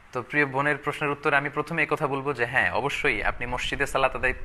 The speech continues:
করলে, নারীরা মসজিদে যে সালাত আদায় করলে সালাত হবে না কেন? নারীরা কি আল্লাহর বান্দা নন, বান্দি নন? অবশ্যই তারা আল্লাহর বান্দি। তবে, আহ, মসজিদ থেকে ঘরে সালাত আদায় করা উত্তম, এই মর্মে আল্লাহ রাসূল সাল্লাল্লাহু আলাইহি ওয়াসাল্লাম বলেছেন যে, "বুয়ুতুহুন্না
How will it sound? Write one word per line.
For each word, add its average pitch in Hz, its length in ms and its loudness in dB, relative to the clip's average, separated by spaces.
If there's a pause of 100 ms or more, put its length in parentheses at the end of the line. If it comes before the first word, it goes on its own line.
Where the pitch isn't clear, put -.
করলে, 107 360 0
নারীরা 110 340 4
মসজিদে 113 500 -4
যে 110 180 -2
সালাত 110 280 -2
আদায় 110 160 -4
করলে 113 180 -6
সালাত 123 340 0
হবে 131 100 -2
না 131 100 0
কেন? 101 220 -2
নারীরা 104 300 -2
কি 107 120 0
আল্লাহর 104 220 -2
বান্দা 104 240 0
নন, 110 200 -4 (200)
বান্দি 104 280 -4
নন? 113 220 -6
অবশ্যই 123 300 -8
তারা 90 160 -4
আল্লাহর 87 240 -8
বান্দি। - 240 -14 (1200)
তবে, 131 320 4 (720)
আহ, - 120 -4
মসজিদ 143 420 -4
থেকে 160 300 0
ঘরে 139 460 4
সালাত 123 380 2
আদায় 107 220 2
করা 104 200 2
উত্তম, 95 340 -6 (500)
এই 117 120 2
মর্মে 117 260 0
আল্লাহ 107 180 0
রাসূল 104 200 -4
সাল্লাল্লাহু 98 400 -6
আলাইহি 92 100 -4
ওয়াসাল্লাম 101 160 -10
বলেছেন 95 60 -10
যে, 95 140 -4
"বুয়ুতুহুন্না 127 840 -4